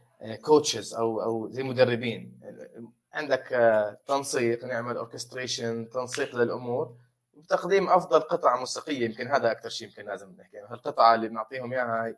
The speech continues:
كيف الأبروتش من البيست براكتسز يمكن، مظبوط؟ أو، أو شو رأيك في هذا الشيء؟ أنا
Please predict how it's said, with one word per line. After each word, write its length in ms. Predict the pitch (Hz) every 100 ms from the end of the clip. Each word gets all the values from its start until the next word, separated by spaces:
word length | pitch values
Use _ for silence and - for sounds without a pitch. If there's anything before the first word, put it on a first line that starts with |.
| _
كيف 140 | 123
الأبروتش 680 | - 113 123 123 - - _ _ _ -
من 60 | 113
البيست 340 | 123 135 113
براكتسز 500 | 123 123 - 101 92
يمكن، 260 | 92 - 92
مظبوط؟ 400 | 101 107 120 -
أو، 400 | 104 101 98 101
أو 60 |
شو 160 | 104 151
رأيك 300 | 139 104 92 _
في 120 | 90
هذا 160 | -
الشيء؟ 280 | - - -
أنا 200 | 92 95